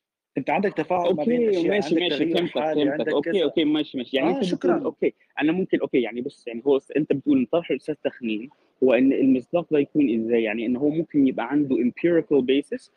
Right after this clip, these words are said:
Speaker 2: ويعمل من ال empirical basis inference، يعني مش لازم يكون الشيء هو
Speaker 1: آه،
Speaker 2: نفسه.
Speaker 1: هو التغير،
Speaker 2: يعني
Speaker 1: أنت علميًا كيف بتقيس
Speaker 2: تمام.
Speaker 1: التغير؟
Speaker 2: تمام،
Speaker 1: كيف بتقيس
Speaker 2: تمام، تمام،
Speaker 1: التغير؟
Speaker 2: تمام.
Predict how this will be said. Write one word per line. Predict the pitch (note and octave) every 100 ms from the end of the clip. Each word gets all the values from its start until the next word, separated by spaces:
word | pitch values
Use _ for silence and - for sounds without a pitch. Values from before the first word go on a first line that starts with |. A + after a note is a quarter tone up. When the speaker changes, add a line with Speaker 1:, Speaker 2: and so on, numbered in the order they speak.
| _ -
Speaker 2:
ويعمل | C#3+ G#3 G3 F3
من | D#3+ A3
ال | F#3+ D#3+
empirical | E3+ F#3+ F3+ D#3
basis | D3 E3+ F#3 D#3+ -
inference، | C#3+ - G#2+ -
يعني | A2 B2
مش | B2+ E3+
لازم | F3 E3
يكون | D3+ - E3
الشيء | D3 - D#3+ -
هو | D#3+
Speaker 1:
آه، | D#3
Speaker 2:
نفسه. | D#3+
Speaker 1:
هو | A3 A#3
التغير، | A3+ - G#3 E3+ A#3 A3 A3+
Speaker 2:
يعني | C4
Speaker 1:
أنت | F3+ F3+
علميًا | D#3+ F3 F#3 A3+
كيف | G#3 A3+ A3
بتقيس | G#3+ F3+ F#3
Speaker 2:
تمام. | E3
Speaker 1:
التغير؟ | D3+ F3 F#3 F3 E3+ - _ _ _ _ _ _ _ -
Speaker 2:
تمام، | D3 F3+
Speaker 1:
كيف | D3+
بتقيس | - C#3
Speaker 2:
تمام، | B2
تمام، | F3+ B2
Speaker 1:
التغير؟ | E3 D#3+ _ _ _
Speaker 2:
تمام. | C#3+ C#3